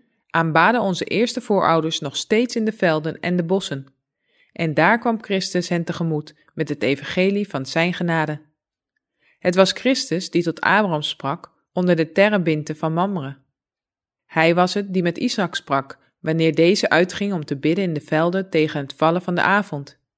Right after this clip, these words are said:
Die met Jacob sprak op de heuvel bij Bethel, met Mozes in de bergen van Midian en met de jonge David toen deze zijn kudde hoedde.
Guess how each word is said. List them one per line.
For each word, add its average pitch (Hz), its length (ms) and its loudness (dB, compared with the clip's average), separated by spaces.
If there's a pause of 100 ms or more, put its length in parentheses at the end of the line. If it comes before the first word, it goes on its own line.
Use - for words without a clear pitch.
(680)
Die 185 180 2
met 185 160 2
Jacob 202 380 4
sprak - 460 -6
op 151 140 -6
de 160 60 4
heuvel 160 360 0
bij 175 160 4
Bethel, 170 540 0 (640)
met 170 220 2
Mozes 190 460 4
in 160 80 0
de 156 100 0
bergen 180 360 2
van 151 160 -6
Midian 160 480 0 (720)
en 240 240 4
met 240 140 2
de 160 120 2
jonge 185 240 2
David 175 640 0
toen 151 220 -4
deze 180 340 2
zijn 139 220 -6
kudde 185 220 2
hoedde. 165 360 0